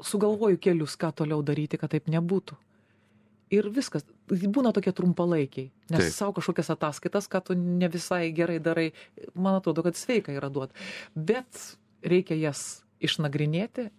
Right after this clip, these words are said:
Speaker 1: ir mesti į šiukšlių dėžę. Kitaip, kitaip viskas užsidaro, visi keliai.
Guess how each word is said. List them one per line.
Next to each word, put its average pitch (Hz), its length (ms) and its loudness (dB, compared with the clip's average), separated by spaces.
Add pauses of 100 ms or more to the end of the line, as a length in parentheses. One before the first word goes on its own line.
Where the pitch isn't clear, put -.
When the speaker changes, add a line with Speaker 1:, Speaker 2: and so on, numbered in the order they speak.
Speaker 1:
ir 151 180 -4
mesti 151 300 -2
į - 80 -4
šiukšlių - 260 -4
dėžę. 143 320 -2 (1080)
Kitaip, - 420 0
kitaip 185 360 2
viskas 175 420 -2
užsidaro, 156 420 -4
visi 143 220 -8
keliai. 143 320 -8